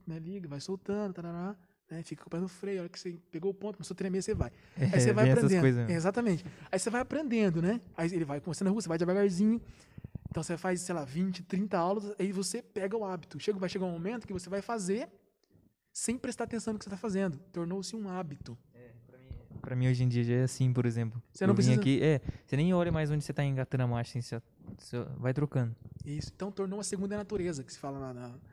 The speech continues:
Speaker 1: na teologia, né? Então, uma virtude é quando é algo que não, que não tava ali necessariamente em você, tornou parte de você. Isso é uma virtude. Então, uma disposição habitual tornou um hábito, né?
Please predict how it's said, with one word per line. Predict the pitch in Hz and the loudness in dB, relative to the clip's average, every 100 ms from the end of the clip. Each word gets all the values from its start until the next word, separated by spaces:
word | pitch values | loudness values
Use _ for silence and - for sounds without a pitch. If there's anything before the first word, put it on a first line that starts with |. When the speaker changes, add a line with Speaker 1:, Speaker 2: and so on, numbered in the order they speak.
| - - | -20 -16
Speaker 1:
na | 135 | -12
teologia, | 131 143 139 120 135 127 | -6 -4 -4 -4 -6 -4
né? | 165 180 - _ _ | -6 -8 -18 _ _
Então, | - 185 | -6 -2
uma | 185 | -2
virtude | 175 175 208 | -2 -4 -4
é | 208 | -2
quando | 202 196 - | -2 -4 -6
é | 165 151 | -8 -8
algo | - 180 185 | -2 -2 -2
que | 190 | -4
não, | 185 220 | -4 -4
que | - | -4
não | 190 233 | -4 -4
tava | 214 190 | -4 -2
ali | 170 170 | -2 -4
necessariamente | 170 - 165 165 170 | -6 -6 -6 -6 -6
em | |
você, | 170 175 202 | -6 -4 -6
tornou | 196 202 196 | -8 -8 -8
parte | 196 185 185 | -8 -8 -6
de | |
você. | 185 196 156 139 - | -6 -8 -8 -10 -14
Isso | - | -10
é | |
uma | 165 | -4
virtude. | 180 175 151 135 - _ - - | -4 -4 -4 -6 -8 _ -20 -10
Então, | 151 | -6
uma | 151 | -4
disposição | - - 180 175 - 190 233 - - _ _ _ _ - | -4 2 2 2 4 4 2 -2 -16 _ _ _ _ -8
habitual | 143 - 165 170 196 | -8 -2 0 0 0
tornou | 170 190 | 0 0
um | 170 | 0
hábito, | 165 139 - 135 | -2 -2 -8 -6
né? | 156 | -6